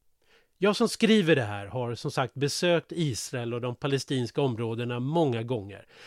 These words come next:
Jag har varit journalist och T V-producent i trettio år och jag har jobbat på S V T:s Rapport och T V fyras nyheter.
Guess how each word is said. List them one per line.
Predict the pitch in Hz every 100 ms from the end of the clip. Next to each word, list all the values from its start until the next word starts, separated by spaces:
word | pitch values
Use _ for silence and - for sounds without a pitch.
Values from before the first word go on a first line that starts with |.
| -
Jag | -
har | 107
varit | 127 131
journalist | 165 147 151 175 - -
och | 143
T | 180 151
V-producent | 139 156 139 139 180 190 -
i | 143
trettio | - 180 - - 165
år | 170 214 131
och | 127
jag | 135
har | 135
jobbat | 143 156 135 139
på | 156
S | 156 147 -
V |
T:s | 127 143 -
Rapport | 131 165 165 -
och | 127 117
T | 113
V | 110
fyras | - 120 107 107
nyheter. | 127 104 98 113 117 -